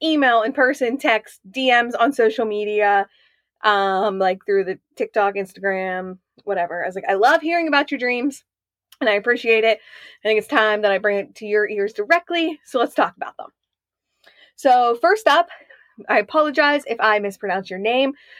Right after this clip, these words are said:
um, Harshita from Instagram. "Hello, Janie and Jess. This is Harshita from Instagram. We spoke earlier this week where you helped me with a dream art survey I was conducting. Thank you very much for that once again.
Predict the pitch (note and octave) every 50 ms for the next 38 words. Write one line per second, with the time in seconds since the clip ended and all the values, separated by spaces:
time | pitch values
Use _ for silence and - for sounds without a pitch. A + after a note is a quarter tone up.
0 | - - _ - G#3+ G#3 G3+ G3 F#3+ F#3+ F#3+ - - _ _ _ _ - G#3+ A3
1 | G#3 G3+ G3 F#3+ G3 G3+ - - - C4+ C#4+ D4 - G4 F#4 F#4+ A4 A4 - B3
2 | G#3+ - C#4+ C#4 - - G3+ - - - - - _ _ _ _ - - _ _
3 | _ _ _ _ _ _ - D#4 E4+ F4 F4 E4+ E4+ E4+ E4 E4+ D4+ C4 C#4+ C4+
4 | C4+ C4+ C4+ C4+ C4+ A#3+ - - - - - - - A3+ C4 - C#4+ C4+ C4+ C#4
5 | C4+ - - - - - - - - - - A3 G#3+ A3 A3 G#3+ A3 A#3 - -
6 | - C#4 C#4 C#4+ - E4 D4+ D4+ E4 C#4 - F#3+ G3+ G3 - G3 G3 G3+ G3+ G3+
7 | G3+ G3+ G3+ - - A#3+ G#3+ G#4+ - - F#4+ G4 F#4+ F#4+ F#4 F4+ F4+ F4+ - -
8 | - - A3 - _ _ _ _ _ _ _ _ _ _ - A#3+ A#3 A#3+ B3+ D4+
9 | D#4+ D4+ D4 C4 - - - B3 A#3+ A#3+ A#3+ G3 G#3+ G#3+ G#3+ G#3 G3+ G3 - -
10 | C4+ D#4 D#4+ D4+ - G#3 G#3 G3+ - - G#3 F#3+ F#3 F#3+ F3+ F3 F#3 - - G#3
11 | D#3+ - - - - - - _ _ _ _ _ - A3 A3 A3 A3 A3 A3 G#3+
12 | G#3+ A#3+ C4+ D4+ D#4+ D4+ - - - - - C4+ B3 A#3 A3 - - G#3 G3+ G3
13 | - A#3+ F3+ - -